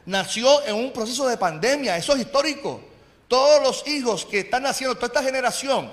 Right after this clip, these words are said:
van a, a tomar como algo normal, lo que, como usted está ahora mismo con mascarilla. Para mi hijo va a ser normal verme en mascarillas en la comunidad.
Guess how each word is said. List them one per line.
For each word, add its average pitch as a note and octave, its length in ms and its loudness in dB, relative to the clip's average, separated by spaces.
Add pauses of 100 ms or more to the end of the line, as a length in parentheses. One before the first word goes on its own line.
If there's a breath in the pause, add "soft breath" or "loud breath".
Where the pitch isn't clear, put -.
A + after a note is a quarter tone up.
(480 loud breath)
van A3 220 4
a, C4+ 260 2
a A3 100 4
tomar A#3 460 4
como G#3+ 260 0
algo C4+ 240 2
normal, A#3+ 460 0
lo A3 120 -2
que, G3+ 120 -4 (140)
como G#3 180 -4
usted G3+ 280 0
está C4 200 0
ahora B3 220 2
mismo B3+ 260 -2
con G3 100 -8
mascarilla. G3+ 560 -4 (1040 soft breath)
Para A3+ 220 8
mi A#3 260 0
hijo C4+ 160 2
va A#3 100 8
a - 20 0
ser C4+ 140 0
normal B3 520 0
verme B3+ 260 2
en A#3+ 80 -4
mascarillas A3+ 640 0
en G3+ 120 -4
la F#3+ 100 -2
comunidad. G3 640 -4